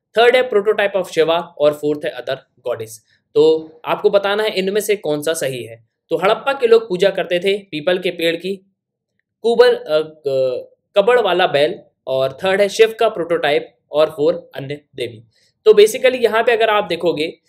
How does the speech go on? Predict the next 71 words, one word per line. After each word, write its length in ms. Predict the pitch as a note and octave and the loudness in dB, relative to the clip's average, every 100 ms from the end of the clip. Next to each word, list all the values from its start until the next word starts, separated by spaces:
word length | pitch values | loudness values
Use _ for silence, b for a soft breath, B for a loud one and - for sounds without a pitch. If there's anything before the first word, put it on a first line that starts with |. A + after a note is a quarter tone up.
| _ _ - | _ _ 6
तो 480 | G#3 G#3 - - - | 8 8 6 -2 -12
हमको 200 | E3+ G#3 | -2 0
जो 100 | G3+ | 0
है 140 | G3+ | 0
A, 120 | E3+ F3+ | 0 0
B, 60 | |
C, 200 | G3+ F#3+ | -2 -6
D 60 | F#3 | 0
ये 120 | G3 | 0
चार 240 | F#3 D#3+ | 0 -2
ऑप्शन 280 | E3+ E3 E3+ | -2 -4 -6
है 60 | E3+ | -6
हमारे 220 | D#3 D#3 | -6 -6
पास, 220 | D#3 D#3 | -6 -6
इनमें 200 | D3 D3+ | -6 -6
से 120 | D#3 | -6
हमको 220 | D3+ D3 C#3+ | -6 -4 -6
बताना 300 | B2+ B2+ C3+ | -8 -12 -14
है। 200 | C#3+ - _ _ _ - | -16 -20 _ _ _ -2
तो 60 | |
देखो 540 | A3+ B3+ C4 C4 - - | 0 2 4 2 0 -4
हड़प्पन 280 | F3+ G3 C4 | 0 0 0
पीपल 360 | B3+ A3+ A3 A3 | -4 -2 0 2
जो 100 | G#3 | 0
है 80 | A#3 | -2
ना 60 | |
इन 200 | F3+ G#3 | -4 -4
सबको 280 | G#3 G3 - | -4 -4 -4
यहाँ 120 | F#3+ | -4
पे 60 | F3+ | -4
वर्शिप्स 460 | D3 C#3 C#3+ C#3+ | -4 -4 -8 -10
करते 280 | - A2+ A2 | -12 -12 -12
थे, 120 | G#2+ | -16
ठीक 180 | G#2+ F3 | -8 -6
है। 180 | A#2+ - - | -6 -10 -8
तो 160 | F3 - | -8 -4
सभी 300 | - F3+ A3 | -4 -4 -2
जो 140 | G3 | -2
है 80 | F3+ | -2
यहाँ 160 | D#3 | -4
पे 100 | C#3 | -6
सही 320 | D3 B2 D3 - - | -10 -10 -12 -14 -16
होगा, 160 | B2 | -12
तो 120 | B2 C#3 | -8 -6
ऑप्शन 280 | C#3+ F#3+ | -6 -8
होगा 340 | D#3+ C#3 E3+ - - | -8 -8 -8 -12 -8
D 40 | D#3 | -6
is 100 | D3 | -4
the 140 | D3+ | -4
correct 300 | C#3 A#2 - | -4 -10 -12
answer। 280 | A#2+ C#3 D#3+ | -10 -8 -10
तो 400 | - _ _ F3+ | -12 _ _ -2
यहाँ 100 | G#3 | -2
पे 80 | G#3+ | -2
बहुत 280 | F#3 A3 | -2 -2
सारी 200 | A3+ A3+ | 2 2
सील्स 280 | A#3 G#3+ A3 | 2 -2 -6
जो 140 | F#3+ G#3 | 0 0
है 100 | G#3 | 0
आपको 240 | G3 G3 | -4 -4
देखने 240 | F3+ F3 | -4 -6
को 100 | F3 | -8
मिलेंगी 280 | E3+ E3+ F#3 | -6 -4 -4
जो 100 | F3+ | -6
एविडेंस 440 | - D3+ D#3+ F3+ F3+ | -4 -4 -2 -4 -2
जो 100 | F3 | -6
है 100 | E3 | -4
इंडस 200 | D#3+ D#3+ | -4 -4
वैली 140 | D3 | -6
सिविलाइजेशंस 640 | D#3+ C#3 C3+ C3+ C#3 D3+ C#3+ | -6 -6 -4 -4 -6 -10 -8
के 140 | D#3 | -8